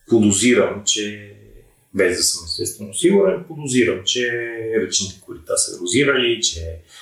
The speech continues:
а, пречистването на коритата, което се е случвало, твърдят кметовете там, а, пречистването на коритата са подрязани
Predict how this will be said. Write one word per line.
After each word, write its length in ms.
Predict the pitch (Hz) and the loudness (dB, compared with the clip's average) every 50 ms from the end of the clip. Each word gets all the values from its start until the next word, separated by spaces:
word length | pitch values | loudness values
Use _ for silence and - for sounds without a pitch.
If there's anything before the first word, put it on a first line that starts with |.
| - - - - - - _ - | -20 -20 -20 -20 -20 -20 _ -4
а, 400 | 87 90 87 90 80 - - - | 0 0 0 0 -2 -6 -10 -6
пречистването 840 | - 90 87 - 110 104 104 - - 95 95 92 90 90 - 92 92 | -6 -4 -2 0 0 0 0 0 0 0 0 0 -2 -8 -12 -14 -12
на 460 | 87 85 85 82 82 80 82 - 71 - _ - | -8 -8 -6 -6 -8 -10 -12 -16 -18 -20 _ -14
коритата, 540 | 87 87 90 - - - 98 - - 82 82 82 80 80 80 80 82 _ _ - | -10 -10 -8 -4 0 0 0 0 -2 -6 -6 -6 -6 -8 -10 -14 -18 _ _ -10
което 140 | 85 - | -8 -6
се 140 | - - - | -6 -6 -6
е 40 | - | -6
случвало, 540 | - - 107 101 95 - - 87 78 - - | -8 -2 -2 -2 -2 -4 -6 -6 -6 -8 -8
твърдят 480 | - - 92 87 90 87 82 - - | -10 -8 -8 -6 -6 -6 -8 -8 -12
кметовете 520 | _ 87 82 - - - - - - - - | _ -10 -10 -10 -10 -14 -16 -16 -16 -10 -2
там, 440 | 123 123 127 127 123 117 120 - - - - 104 | 0 0 2 0 -2 -6 -10 -12 -14 -18 -14 -12
а, 220 | 101 98 98 - - | -8 -8 -8 -8 -4
пречистването 680 | 104 98 - - 117 113 - - 107 95 - - - | -4 -2 -2 0 -2 -2 0 0 0 -2 -2 -4 -12
на 80 | - - - | -16 -18 -8
коритата 440 | - 87 85 80 - - - - - | -8 -6 -6 -4 -2 -4 -4 -2 -2
са 260 | - - - - - | -4 -4 -4 -6 -10
подрязани 600 | - - - 90 87 85 80 78 76 - - - | -6 -4 0 2 2 2 2 0 -6 -10 -14 -20